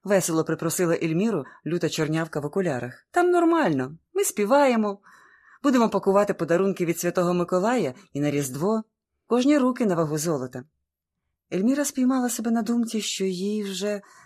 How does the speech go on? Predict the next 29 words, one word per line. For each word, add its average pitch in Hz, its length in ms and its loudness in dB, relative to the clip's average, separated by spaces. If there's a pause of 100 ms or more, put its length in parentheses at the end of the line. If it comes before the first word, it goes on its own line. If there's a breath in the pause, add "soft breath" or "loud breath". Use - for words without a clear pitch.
(100)
неважливо, 202 640 0
чи 156 160 -4
є 180 180 -2
серед 160 300 -6
присутніх 151 540 -6
її 156 160 -4
ворог. 123 460 -8 (800 soft breath)
Важливим 185 560 0
було 180 240 0
те, 196 220 -4
що 190 300 -8
вони 170 320 -4 (240 loud breath)
роблять, 170 640 -4 (260)
і 160 120 -8
те, 233 180 -2
що 233 220 -4
робитимуть, 170 680 -4 (380 soft breath)
вперто 247 500 0
і 185 160 -2
наполегливо, 180 880 0
скільки 226 420 -6
треба. 131 440 -4 (840)
І 180 100 -4
що 190 180 2
головне 190 400 4
для 190 140 2
них 156 160 2
зовсім 190 420 -2
інше, 147 460 -2